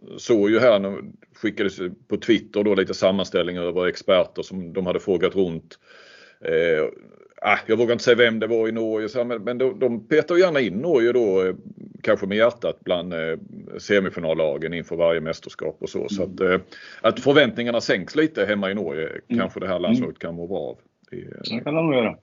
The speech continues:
Speaker 2: det tror jag.
Speaker 1: nästa mästerskap. Det blir ju också intressant om, kan de ta sig till O S till exempel? De, eh, kommer ju få kvala till O S Norge. Eh, det blir ju ett, liksom nästan, ah, vägskäl är väl att ta i, men, men, eh, att, att lyckas med ett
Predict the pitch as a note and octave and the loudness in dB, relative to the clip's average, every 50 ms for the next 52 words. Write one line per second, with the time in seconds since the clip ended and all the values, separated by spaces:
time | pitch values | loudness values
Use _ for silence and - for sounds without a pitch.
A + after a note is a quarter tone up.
0 | _ _ _ _ _ _ - F2 D2+ - - - A2+ _ _ _ _ - F2 F2 | _ _ _ _ _ _ -8 -6 -4 -4 -4 -6 -6 _ _ _ _ -16 -16 -16
1 | - _ - _ G2+ G2+ F#2+ - - - - - - D#2 - - _ _ _ _ | -16 _ -20 _ -16 -16 -16 -16 -14 -16 -16 -10 -10 -12 -12 -12 _ _ _ _
2 | - - - - - - - - C3+ C#3 C#3+ C#3+ - - - A2+ G#2+ G#2 C3+ A2+ | -20 -20 -20 -20 -20 -20 -4 0 2 4 4 4 2 2 -2 -4 -2 -2 2 2
3 | D3+ C3 G2+ F#2+ - G#2 G2+ G2+ - - - - - - - - - - _ _ | 2 2 2 -2 -6 -6 -6 -6 -8 -12 -20 -20 -20 -20 -20 -20 -20 -20 _ _
4 | - C3 B2 A#2+ A#2+ G#2 G#2 C3+ B2 A2 - - A2+ - - B2+ A#2 A#2 B2 B2+ | -2 -2 0 0 -2 -2 2 2 2 2 2 -2 -8 -4 -4 -4 0 0 0 0
5 | C#3 C3+ G2+ E2+ E2 - - G#2+ A#2 B2+ - E3 B2 - - F2 E2+ F#2 G2 A#2 | 0 -2 -4 -6 -6 -6 -6 -6 -4 0 2 0 0 0 -6 -8 -6 -6 -6 -4
6 | B2+ C3 C3 B2+ B2+ C3 C3 B2+ B2 G#2+ - C3 B2 B2+ B2 A#2 - - A#2 - | -6 -4 -4 -2 -2 -2 -2 -4 -6 -4 -6 -6 -4 -2 -4 -4 -4 -6 -8 -2
7 | B2+ A#2+ B2 B2+ G#2 E2 - - C#3 D#3 C#3 - - A2+ G#2+ F#2+ D#2 D2+ D2+ D2+ | 0 0 2 2 0 0 -2 0 2 2 2 0 0 -2 -2 -2 -2 -2 -4 -4
8 | D2+ - _ G2+ G2+ G2 G#2 G2+ G2 F#2+ G#2 G#2 B2 C3 C3+ C3 B2+ B2+ - - | -6 -8 _ -8 -8 -6 -6 -6 0 0 2 2 4 2 4 2 0 0 -2 -6
9 | C#2 - - - - A2 - - - - - G#2+ G2 F#2 - _ _ - _ - | -4 -4 -4 -6 -6 -8 -8 -8 -8 -6 -4 -6 -6 -6 -8 _ _ -16 _ -14
10 | - - _ - G#2+ G#2 A2 A#2+ B2 A#2 - A#2+ A#2 A#2 A#2+ A#2 A#2+ A#2+ - C#3+ | -14 -14 _ -4 0 4 6 6 6 6 4 4 4 4 4 2 0 -2 0 0
11 | C3+ G#2+ G2 F2+ G2 G#2 G2+ G#2 A2 G#2+ G#2 G#2 G2+ G2+ G2+ G2 F#2+ F#2+ F#2+ _ | 0 2 0 0 -2 -4 -6 -4 -4 -4 -4 -2 -2 -4 -4 -4 -6 -10 -14 _
12 | _ - - _ _ _ _ - - _ _ - G#2+ - - - A2+ A#2+ B2+ C#3 | _ -20 -20 _ _ _ _ -20 -20 _ _ -4 -4 -2 -2 -4 -2 2 2 0
13 | C3+ C3 - A#2+ A2 G#2+ A2 B2+ C3 C#3+ C#3 C#3 - | 0 0 0 -2 -2 0 0 -2 0 0 0 -2 -4